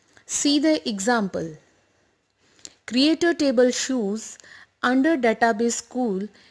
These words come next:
with given table structure and data. Read these statements and queries given on the screen and then do the calculations manually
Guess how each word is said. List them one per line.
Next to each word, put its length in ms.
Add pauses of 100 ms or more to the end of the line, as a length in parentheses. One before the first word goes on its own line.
(180)
with 320
given 380
table 440
structure 600 (360)
and 280
data. 300 (1400)
Read 400
these 180
statements 800 (160)
and 260
queries 480
given 380
on 220
the 220 (340)
screen 680 (640)
and 360
then 360 (540)
do 220
the 160
calculations 840
manually 720